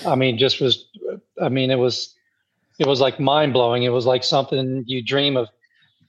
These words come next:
getting your hands on, and then there it is. And then, you know, through, you know, just combing through the pages,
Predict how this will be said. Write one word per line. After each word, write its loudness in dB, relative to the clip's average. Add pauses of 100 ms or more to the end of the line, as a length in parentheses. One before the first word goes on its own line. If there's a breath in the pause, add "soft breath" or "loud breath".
(120)
getting 2
your 2
hands 2
on, 2
and 0
then 0
there 2
it 2
is. 0 (500)
And 0
then, 0 (180)
you 0
know, 4
through, 0 (180)
you -2
know, 2
just -2
combing 2
through 0
the 2
pages, 0